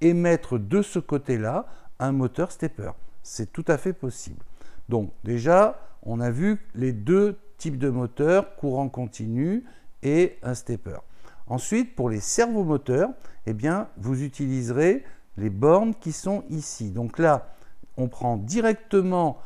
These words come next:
la petite borne qu'il y a au bout de chaque, euh, servomoteur et vous l'enfichez directement dans soit cette borne-là, qui est la borne servo un, soit dans cette borne-là, qui est la borne servo deux.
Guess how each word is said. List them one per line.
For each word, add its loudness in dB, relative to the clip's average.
la 0
petite -6
borne 4
qu'il -6
y 0
a -2
au -4
bout -2
de -2
chaque, -2
euh, -4
servomoteur -2
et 2
vous -6
l'enfichez -2
directement 0
dans 0
soit 4
cette 0
borne-là, 2
qui 0
est -2
la -2
borne -2
servo -2
un, 2
soit 2
dans 0
cette -4
borne-là, 0
qui -4
est 0
la 2
borne -2
servo -2
deux. -4